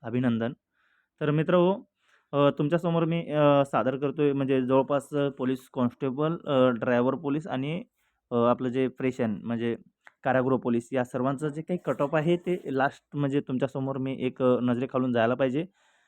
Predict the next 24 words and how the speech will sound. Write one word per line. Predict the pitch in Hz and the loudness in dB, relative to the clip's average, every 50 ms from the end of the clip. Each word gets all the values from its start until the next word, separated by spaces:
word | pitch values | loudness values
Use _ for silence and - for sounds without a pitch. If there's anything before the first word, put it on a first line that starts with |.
| _ _ _ | _ _ _
अ, | - 135 127 | -2 -2 0
म्हणजे | 135 147 156 190 | 2 2 2 0
किती | 190 196 233 185 240 | 0 0 0 0 0
कट | 226 - 202 185 | 0 2 2 4
ऑफ | 160 139 | 4 4
लागला | 143 127 113 113 113 | 4 4 4 6 4
आहे, | 110 - | 4 4
already | - 117 123 123 139 135 147 - | 4 2 2 2 0 -2 -2 -2
कट | - 135 123 | -4 -2 -2
ऑफ | 143 139 143 | -2 0 -2
आपण | 135 123 147 147 | -2 -2 -2 -2
म्हणजे | 143 139 139 135 135 139 | 0 0 -2 -2 -4 -4
तुम्हाला | - 147 135 139 139 | -4 -2 -2 -2 0
दिलं | 131 135 131 139 | 0 2 2 2
होतं | 139 135 | 2 2
अंदाजे | 139 135 131 131 127 143 | 0 0 0 0 0 -2
तेच | 139 - 151 147 147 | -4 -6 -6 -6 -4
जवळपास | 147 127 131 127 123 135 120 | 0 2 2 2 2 0 -4
सगळं | - 131 120 127 123 123 - - | -4 -2 0 0 0 0 -2 -6
सेम | - - 135 123 123 | -6 -4 -2 0 2
आलेलं | 123 120 120 117 | 4 4 4 4
आहे. | 113 113 123 127 - _ _ _ _ _ _ _ _ _ _ _ _ _ _ - 160 | 2 0 -2 -6 -8 _ _ _ _ _ _ _ _ _ _ _ _ _ _ -14 -10
आणि | 151 143 147 160 175 180 - _ _ _ _ _ _ - | -4 -2 0 0 -2 -2 -6 _ _ _ _ _ _ 2
यामध्ये, | 139 139 147 156 160 156 147 165 165 175 185 | 4 4 6 6 4 4 4 4 2 2 2